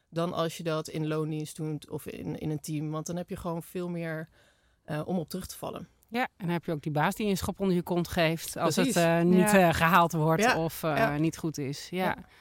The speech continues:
Speaker 1: Ja.
Speaker 2: Ja, dus dat, eh, haal je wel heel erg uit jezelf. En ja, weet je, volgens mij is het hele leven op je bek gaan en weer opstaan. Als je maar
Speaker 1: Zeker.
Speaker 2: één keer
Speaker 1: Ja.
Speaker 2: vaker opstaat dan dat je gevallen bent, denk ik
Speaker 1: Precies.
Speaker 2: altijd.
Speaker 1: Ja.
Speaker 2: En bij jouw klanten, want, hè, die komen met een vraag bij jou. Eh,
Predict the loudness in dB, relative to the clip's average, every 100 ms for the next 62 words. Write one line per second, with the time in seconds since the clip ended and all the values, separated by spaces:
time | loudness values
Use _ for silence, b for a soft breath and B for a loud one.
0 | B -16 -16 _ -6 -6 -4 -6 -6 -6
1 | -2 0 0 2 0 0 0 -2 -2 -2
2 | -2 -4 -4 -2 -4 -6 -8 -4 -2 -2
3 | 0 0 0 -2 -4 -6 -2 0 -2 -4
4 | -10 -12 -10 -10 -6 -4 -2 0 -2 0
5 | 0 -2 B B B B _ -4 -2 0
6 | 2 4 4 2 -2 -4 -4 -2 -4 0
7 | 2 2 2 -2 -2 2 4 6 4 4
8 | 4 2 2 2 2 0 -2 -4 -2 0
9 | 2 0 0 -2 -2 -4 -2 -2 -2 -6
10 | B B B -6 B -10 -2 2 4 4
11 | 2 2 2 2 0 -2 -4 b _ _
12 | -2 0 0 0 0 0 2 2 2 2
13 | 0 -2 -2 0 0 -2 -2 0 4 4
14 | 4 2 -2 -4 -2 0 0 0